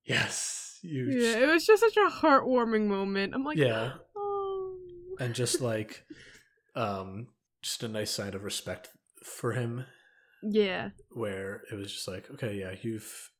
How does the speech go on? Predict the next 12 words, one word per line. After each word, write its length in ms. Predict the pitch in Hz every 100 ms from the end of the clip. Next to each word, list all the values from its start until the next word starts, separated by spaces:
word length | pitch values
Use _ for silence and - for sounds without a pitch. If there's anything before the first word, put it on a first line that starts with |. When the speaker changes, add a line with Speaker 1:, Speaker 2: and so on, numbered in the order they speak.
| _ _ _
Speaker 1:
you 240 | - 120 104
know, 160 | 95 - -
y-, 120 | 127 131
you're 160 | 131
allowed 200 | 117 110
to 60 | 107
call, 260 | - 98 95 _ _
call 180 | - 95
yourself 320 | 90 - -
Speaker 2:
Yeah. 160 | 196 180 -
Speaker 1:
that 220 | 92 95
now," 240 | 92 87